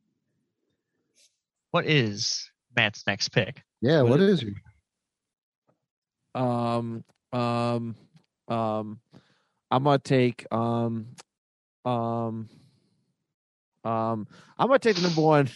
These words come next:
Speaker 3: <laughs> defense, uh, from nineteen eighty, and that is the Buffalo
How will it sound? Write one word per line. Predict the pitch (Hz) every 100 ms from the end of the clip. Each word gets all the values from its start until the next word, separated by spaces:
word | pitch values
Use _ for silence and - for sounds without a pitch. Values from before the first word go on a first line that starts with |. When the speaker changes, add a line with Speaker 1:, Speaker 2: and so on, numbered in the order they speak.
| -
Speaker 3:
<laughs> | 160 - -
defense, | 156 - - 156 - - - - - - -
uh, | 127 131 123
from | 131 123
nineteen | 127 120 - 110
eighty, | 113 113 110
and | 113 120
that | 165
is | 123 120 117 110 107 - - _ 113
the | 113
Buffalo | 107 113 110 - 110 110 107 104 110